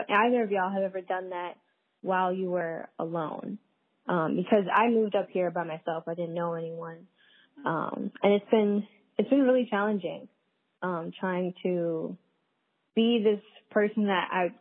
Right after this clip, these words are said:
expected myself to be, but by myself, um, in such a different space, you know, in a predominantly white space. Um,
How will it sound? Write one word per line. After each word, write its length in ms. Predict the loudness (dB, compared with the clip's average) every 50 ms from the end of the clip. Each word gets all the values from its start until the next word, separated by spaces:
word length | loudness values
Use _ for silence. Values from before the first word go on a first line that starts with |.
| -4
expected 460 | -4 -4 -2 0 0 0 2 2 2 2
myself 380 | 2 0 0 2 0 0 0 0 -4
to 60 | -2
be, 320 | 0 0 0 2 0 0 2
but 180 | 0 0 0
by 160 | 0 -2 -2 -2
myself, 500 | -2 -4 -4 -4 -2 -2 0 0 -2 -4 -8 _ _ _ _ _ _ _ _ _ _ _ _ -4
um, 640 | -2 -2 -2 -2 -4 -6 -6 -8 -8 -8 -8 -8 -10 _ _ _ _ _ _ _ _ _ _ _ _ _ 0
in 140 | 2 2 4
such 160 | 4 2 4 2
a 120 | 2 0
different 600 | 0 2 0 0 2 0 0 0 0 0 -2 -4 -10 _ _ _ _ _ _ _
space, 300 | 0 0 0 0 -4 -6 _ _ -6
you 80 | -4
know, 120 | -2 -2 -2
in 80 | -4
a 60 | -4 -4
predominantly 1040 | -2 -2 -2 0 0 0 0 2 2 0 0 -2 -2 -2 -2 -2 -2 -2 -2 -4 -8 _ _ _ _ _ _ _
white 460 | -2 0 2 2 2 2 0 -2 -4 _ _ _ -4
space. 320 | 0 2 2 2 0 -6 -12 -18 _ _ _ _ _ _ _ _ _ _ _ _ _ _ _ _ 0
Um, 540 | 0 2 2 2 0 -2 -4 -6 -8 -8